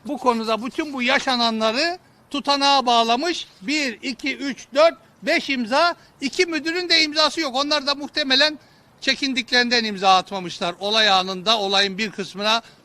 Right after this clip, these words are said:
tanık olan iki şube müdürünün imzası yok ama diğer görevlilerin imzaları var. Tek tek bu olaylar bu tutanakta anlatılmış, imza altına alınmış. Değerli basın mensupları,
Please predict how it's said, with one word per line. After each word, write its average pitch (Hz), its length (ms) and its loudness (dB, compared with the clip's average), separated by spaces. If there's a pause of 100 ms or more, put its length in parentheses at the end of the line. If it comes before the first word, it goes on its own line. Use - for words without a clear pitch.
tanık 190 260 -4
olan 175 340 -2 (500)
iki 202 240 -10
şube 190 300 -4
müdürünün 175 360 -8
imzası 170 420 -6
yok 294 200 -4
ama 202 280 2 (320)
diğer 285 380 4
görevlilerin 269 960 0
imzaları 247 640 2
var. 320 200 4 (380)
Tek - 320 0
tek 254 240 0
bu 311 140 2
olaylar 269 480 4 (340)
bu 311 200 2
tutanakta 262 640 2
anlatılmış, 262 600 0
imza 247 240 0
altına 240 360 2
alınmış. 160 540 -2 (1900)
Değerli 320 300 4
basın 330 300 4
mensupları, 220 680 2